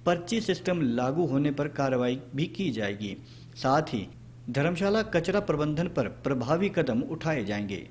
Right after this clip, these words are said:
धर्मशाला के विधायक विशाल नेहरिया ने हिमाचल परिवहन मजदूर संघ के सम्मान समारोह में बतौर मुख्य अतिथि शिरकत करते हुए ये बातें कही।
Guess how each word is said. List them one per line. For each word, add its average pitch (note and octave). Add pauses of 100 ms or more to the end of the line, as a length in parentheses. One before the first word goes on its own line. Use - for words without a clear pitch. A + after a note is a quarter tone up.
(120)
धर्मशाला A#2
के D#3
विधायक A2+
विशाल A2+
नेहरिया C#3+
ने D#3 (500)
हिमाचल E3+
परिवहन F3 (180)
मजदूर C#3
संघ D#3+
के F#2+
सम्मान D3
समारोह D#3+
में F3+
बतौर C#3+
मुख्य A#2+
अतिथि C#3+
शिरकत -
करते A#2
हुए D3+
ये B2
बातें G#2
कही। G2+